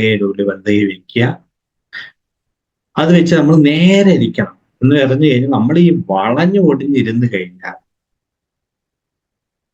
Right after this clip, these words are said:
നമ്മുടെ സുഷുപ്ന നാഡിയിൽ ഓക്സിജൻ ശരിക്കും പ്രവ-, അതില് പ്രവർത്തനം നടത്തത്തില്ല, ബ്ലഡ് സർക്കുലേഷൻ ശരിയായിട്ട് നടക്കത്തില്ല, ബുദ്ധിയിലേക്കുള്ള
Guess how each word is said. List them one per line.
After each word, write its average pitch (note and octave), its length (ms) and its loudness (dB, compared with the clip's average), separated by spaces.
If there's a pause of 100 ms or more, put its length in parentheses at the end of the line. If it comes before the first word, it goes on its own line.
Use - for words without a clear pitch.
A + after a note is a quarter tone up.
(440)
നമ്മുടെ E3 280 2
സുഷുപ്ന E3 480 0 (100)
നാഡിയിൽ D#3 300 0 (180)
ഓക്സിജൻ C#3 420 -4 (100)
ശരിക്കും A#2 580 -4
പ്രവ-, G2+ 340 -4 (800)
അതില് G#2 280 0 (1000)
പ്രവർത്തനം A2 520 0
നടത്തത്തില്ല, G2+ 560 -4 (160)
ബ്ലഡ് G2+ 280 -2
സർക്കുലേഷൻ G#2+ 520 -2 (100)
ശരിയായിട്ട് G2+ 380 -4 (100)
നടക്കത്തില്ല, F#2+ 600 -8 (640)
ബുദ്ധിയിലേക്കുള്ള A2+ 680 0